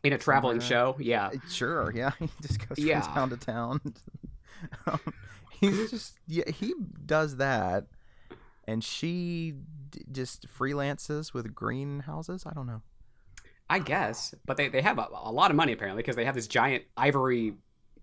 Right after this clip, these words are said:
Speaker 1: Victorian house,
Speaker 2: Mm-hmm.
Speaker 1: uh, and enough money to build this giant greenhouse in their backyard.
Speaker 2: Although maybe back
Speaker 1: Yeah.
Speaker 2: then, like, the economy was, like, a little more stable.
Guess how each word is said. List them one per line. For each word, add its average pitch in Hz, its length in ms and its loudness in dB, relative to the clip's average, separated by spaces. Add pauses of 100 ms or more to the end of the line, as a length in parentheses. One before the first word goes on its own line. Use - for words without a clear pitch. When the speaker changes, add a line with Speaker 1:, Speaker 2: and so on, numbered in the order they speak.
Speaker 1:
Victorian 139 560 6
house, 117 480 4
Speaker 2:
Mm-hmm. 104 300 0 (1120)
Speaker 1:
uh, 87 300 -10 (840)
and 123 100 2
enough 131 200 4
money 131 180 6
to 117 80 -2
build 131 180 8
this 113 180 -2
giant 127 380 4
greenhouse 131 460 4
in 127 60 2
their 104 100 0
backyard. 127 520 4 (440)
Speaker 2:
Although 214 180 0
maybe 254 280 2
back 170 320 4
Speaker 1:
Yeah. 127 100 2
Speaker 2:
then, 135 180 2
like, 113 140 0
the 95 120 -2
economy 104 640 -2
was, 95 140 -4
like, 101 100 -6
a 92 40 -8
little 95 140 -2
more 92 140 -4
stable. 90 680 -6